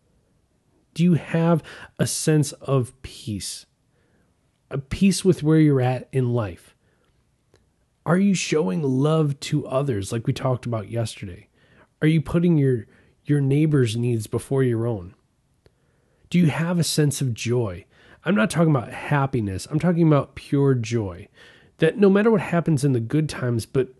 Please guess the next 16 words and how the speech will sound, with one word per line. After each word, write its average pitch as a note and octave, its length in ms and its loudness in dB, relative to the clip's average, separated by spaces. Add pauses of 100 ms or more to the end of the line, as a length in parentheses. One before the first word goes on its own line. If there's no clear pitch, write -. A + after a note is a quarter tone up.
(120)
also F3+ 320 0
the C#3 120 2
bad B2+ 380 -2
times, F#2+ 420 -14 (720)
you D3 160 -2
just E3 300 -2
have C3+ 400 -2
this C#3 180 -2
sense A#2 360 -4
of A#2+ 120 -10
hope. - 480 -8 (1000)
How - 140 -6
about F3 180 -6
patience? - 640 -8 (840)
You C3 80 -6
know, A2+ 160 -8